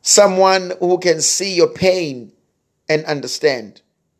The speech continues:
The person that you don't need to explain anything to them, but they just know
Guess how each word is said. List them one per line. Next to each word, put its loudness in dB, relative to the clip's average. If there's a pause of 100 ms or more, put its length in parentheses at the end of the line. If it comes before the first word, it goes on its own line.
(220)
The 4
person 4
that 0
you -8
don't -4
need -8
to -4
explain -4
anything -4
to -10
them, 0
but -2
they 2
just -6
know 0